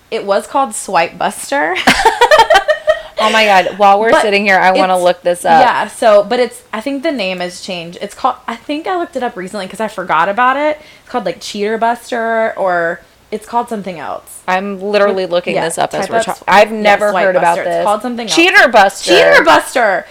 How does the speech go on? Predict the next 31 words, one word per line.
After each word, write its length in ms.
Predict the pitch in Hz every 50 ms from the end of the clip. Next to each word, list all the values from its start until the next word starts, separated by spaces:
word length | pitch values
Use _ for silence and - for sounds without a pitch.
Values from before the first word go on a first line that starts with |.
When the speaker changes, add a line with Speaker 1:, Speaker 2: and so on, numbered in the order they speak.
| - - _
Speaker 1:
So 180 | - - 302 311
it 140 | 302 - 220
works. 560 | 208 247 285 254 185 - - - - - - _ _ _ _ _ _ - -
I 160 | 220 214 240
am 160 | 285 311 302
not 180 | 285 285 - -
kidding 340 | - - 233 220 202 185
you. 220 | 170 156 131 107 - _ - -
I 240 | 190 185 196 233
found 400 | 262 - - 269 269 294 302 269
out 420 | 208 190 185 165 160 151 - - -
that 360 | - 185 185 180 180 - -
somebody 520 | - - - - 202 214 226 226 196 202 185
that 320 | 175 175 165 165 - - _ _
shouldn't 520 | - - - - - 226 214 226 277 311
have 180 | 320 339 320 262
been 100 | 302 294
on 200 | 285 277 277 262
Tinder, 640 | - 277 262 262 233 202 180 175 175 175 190 202 196 _ _ _ _ _ - - 196 196 196 190 185 - _ _ -
because 280 | 240 220 - 233 226
I 120 | 247 254 262
was 140 | 285 262
in 100 | 285 285
a 80 | 277 277
committed 400 | - - 277 226 247 240 247 214
relationship 560 | 220 214 214 220 240 226 240 233 214 202 -
with 100 | 190 180
them, 260 | 180 190 190 180 185 -
was 280 | - 180 185 190 185 190
on 200 | 202 190 190 196
Tinder. 560 | - - 180 170 156 127 76 71 101 202 -